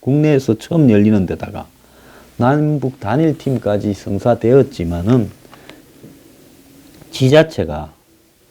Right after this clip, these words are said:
단체 구매한 표가 전체의 사십 프로에 이르를 거라고 이렇게 이야기를 합니다.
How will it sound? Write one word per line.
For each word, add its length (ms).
단체 420
구매한 460
표가 440
전체의 680
사십 480
프로에 280
이르를 400
거라고 520
이렇게 420
이야기를 480
합니다. 320